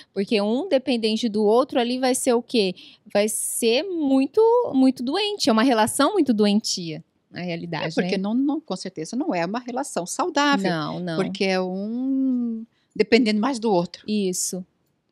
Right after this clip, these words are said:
Speaker 2: A gente não sabe da-, quem que depende mais de quem.
Speaker 1: Sim.
Speaker 2: Misericórdia, e daí?
Speaker 1: É, e ele fala que é muito complicado, realmente precisa de acompanhamento psicológico e às vezes até de um acompanhamento psiquiátrico, né?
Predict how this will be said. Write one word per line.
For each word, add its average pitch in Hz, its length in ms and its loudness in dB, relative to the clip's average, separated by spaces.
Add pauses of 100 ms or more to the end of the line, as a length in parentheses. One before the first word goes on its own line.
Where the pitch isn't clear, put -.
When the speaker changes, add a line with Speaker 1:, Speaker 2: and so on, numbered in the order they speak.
Speaker 2:
A 190 60 -8
gente 202 160 -2
não 208 100 -2
sabe 208 300 -4
da-, 202 80 -2
quem - 280 -2
que 285 80 -2
depende 240 380 0
mais 208 260 -2
de - 60 -10
quem. 170 400 -4
Speaker 1:
Sim. 180 500 -6 (800)
Speaker 2:
Misericórdia, 233 720 -2
e 233 40 2
daí? 247 680 -2 (600)
Speaker 1:
É, 190 180 2
e 175 140 0
ele 185 140 0
fala 240 320 2
que 247 100 -4
é 226 40 2
muito 214 360 0
complicado, 294 680 -2
realmente 214 640 0
precisa 220 680 0
de 226 220 0
acompanhamento 208 800 -2
psicológico 180 720 0
e - 20 4
às 208 220 0
vezes 196 520 0
até 202 360 0
de 220 80 -2
um 247 60 2
acompanhamento 247 580 0
psiquiátrico, - 680 -4
né? 208 160 -4